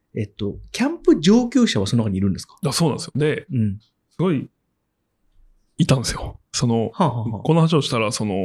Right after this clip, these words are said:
Speaker 1: ん。
Speaker 2: うちの
Speaker 1: うん。
Speaker 2: 会社の久保君にですね、
Speaker 1: うん、うん、うん。
Speaker 2: 「ああ、じゃあ、それは、ゴルフの素人が百切る人と一緒に行ったようなもんですね」って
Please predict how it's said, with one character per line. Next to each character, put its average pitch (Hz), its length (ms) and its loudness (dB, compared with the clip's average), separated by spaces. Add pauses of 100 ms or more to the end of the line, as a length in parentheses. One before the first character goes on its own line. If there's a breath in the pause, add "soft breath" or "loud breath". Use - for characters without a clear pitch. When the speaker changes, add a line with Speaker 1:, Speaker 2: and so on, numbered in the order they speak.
Speaker 1:
ん。 127 160 2
Speaker 2:
う 139 60 0
ち 131 120 -4
の 127 400 -2
Speaker 1:
う 147 80 2
ん。 113 160 0 (380)
Speaker 2:
会 135 140 -2
社 131 100 -2
の 120 120 -2
久 131 160 -2
保 123 140 0
君 123 240 0
に 120 100 2
で 156 120 4
す 117 120 0
ね、 - 60 0
Speaker 1:
う 123 40 2
ん、 117 40 2
う - 20 0
ん、 - 40 -8
う 117 160 -2
ん。 107 120 -8 (460)
Speaker 2:
「あ 123 180 -6
あ、 - 20 -6
じ 127 80 -4
ゃ 127 40 -4
あ、 117 180 -6
そ 139 60 -4
れ 139 80 0
は、 135 220 -2 (440)
ゴ 139 140 6
ル 147 60 8
フ 131 80 6
の 113 80 4
素 - 160 0
人 123 240 2
が 87 80 0
百 131 300 0
切 117 140 0
る 101 80 2
人 - 140 0
と - 80 -2
一 104 60 0
緒 107 160 0
に 113 80 4
行 117 80 0
っ - 20 -2
た 123 60 2
よ 92 60 2
う - 20 -
な 87 40 0
も 107 140 2
ん 107 60 2
で - 80 -2
す - 120 -4
ね」 - 120 -6
っ - 0 -
て 165 60 -8